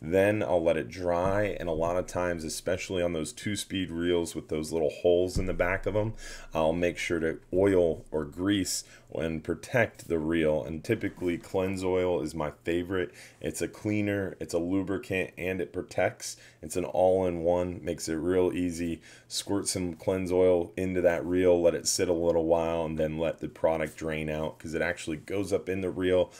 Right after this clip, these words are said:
collects up all that salt and grime, and then once you let it, uh, leak out of the reel and drain, it actually brings all that nastiness out with it. So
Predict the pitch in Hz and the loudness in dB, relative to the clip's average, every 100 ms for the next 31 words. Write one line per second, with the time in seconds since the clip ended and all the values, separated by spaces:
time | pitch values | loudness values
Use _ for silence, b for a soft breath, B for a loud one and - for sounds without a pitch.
0 | B B - 104 104 - 95 - 98 92 | B B 2 6 6 4 2 6 6 6
1 | 78 - - 92 - 87 80 92 87 90 | 2 2 6 8 6 0 -2 2 4 4
2 | 90 90 B B B 87 90 85 85 95 | 2 -2 B B B 6 6 4 2 0
3 | 87 90 82 87 80 - - - 80 80 | 0 -2 4 4 4 -2 -10 -2 0 0
4 | 90 98 87 87 87 85 71 80 78 76 | -2 -2 0 2 2 0 -2 0 2 0
5 | 71 82 92 87 78 - B B 80 80 | -2 -2 0 0 -4 -8 B B 0 0
6 | - 80 78 80 87 85 78 78 78 71 | -2 -4 -2 0 -2 0 2 4 4 2
7 | 80 78 - 78 76 - - - 87 85 | -2 -4 -4 -4 -4 -6 -10 -2 2 2
8 | - 80 92 - 71 - - 82 78 | 0 -4 -4 -4 -8 -6 0 0 0